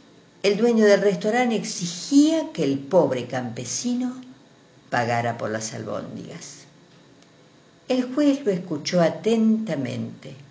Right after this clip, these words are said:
extrajo dos monedas de su bolsillo y le dijo: "Párese junto a mí por un minuto". El dueño del restaurante obedeció y el juez sacudió su puño, haciendo sonar las monedas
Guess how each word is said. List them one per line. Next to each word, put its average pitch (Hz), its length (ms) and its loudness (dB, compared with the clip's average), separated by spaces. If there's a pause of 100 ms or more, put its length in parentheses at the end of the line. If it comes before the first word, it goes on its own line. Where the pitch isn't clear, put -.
(640)
extrajo 147 600 -4
dos 185 320 0
monedas 147 440 -2
de 127 120 -8
su - 160 -12
bolsillo 113 680 -6
y 143 80 -4
le 127 160 -4
dijo: 127 600 -6 (1200)
"Párese 294 460 2
junto 190 420 0
a 165 80 6
mí 139 180 0
por 113 220 -8
un 107 160 -8
minuto". 104 440 -14 (1400)
El 131 140 -2
dueño 131 260 0
del 131 140 0
restaurante 143 640 0
obedeció 139 840 0 (760)
y 202 100 2
el 233 180 6
juez 233 520 4 (100)
sacudió 147 600 -2
su 196 220 -8
puño, 156 420 0 (640)
haciendo 269 580 2
sonar 180 480 0
las 185 240 -6
monedas 170 760 -2